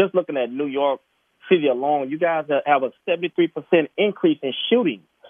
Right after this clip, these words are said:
Uh, I mean, this is, this is just absolute cra-, absolutely crazy to me. I just can't understand how any city, how anybody can function like that. Uh, I think it, just looking at it now, I mean, everyone can,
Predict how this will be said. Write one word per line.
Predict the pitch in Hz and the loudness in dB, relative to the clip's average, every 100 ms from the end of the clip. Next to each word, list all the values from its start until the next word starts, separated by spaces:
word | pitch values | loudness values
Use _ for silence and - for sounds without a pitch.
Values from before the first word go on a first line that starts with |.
| _ _ - | _ _ 2
Uh, | |
I | 147 131 | 4 4
mean, | 160 | 2
this | 180 226 | -2 -2
is, | 220 | -6
this | 175 208 | -4 -4
is | 202 175 | -4 -2
just | 190 - | -2 0
absolute | 175 - 190 190 - | -2 -2 -4 -4 0
cra-, | 202 208 - | 2 2 2
absolutely | 202 - 202 190 | -2 -2 -6 -4
crazy | - 226 226 | 0 2 2
to | 175 | 0
me. | 123 107 | -2 -2
I | 110 147 | 0 0
just | 165 165 - | 0 -4 0
can't | 180 | 0
understand | 180 165 147 190 196 170 | 0 -2 -4 -2 -2 0
how | 156 | 0
any | 156 113 - - | 2 -2 -4 -2
city, | 208 208 151 160 _ _ _ | 0 0 -2 -10 _ _ _
how | 160 156 | 2 2
anybody | 220 185 190 180 | 0 -2 -4 -4
can | 151 - | -8 -2
function | 202 196 190 139 | -2 0 0 2
like | 110 - | -2 -2
that. | 101 - _ _ _ - | -6 -6 _ _ _ 4
Uh, | 156 151 | 4 6
I | 175 | 2
think | 233 233 208 _ _ _ - | 0 -2 -2 _ _ _ -8
it, | 190 165 | -6 0
just | 214 214 | 0 2
looking | 233 214 190 | 0 0 -2
at | 147 | -2
it | 131 | -2
now, | 143 139 | -2 0
I | |
mean, | 170 180 | 0 -2
everyone | 233 226 214 - | -2 -2 -6 -2
can, | 160 127 | -4 -4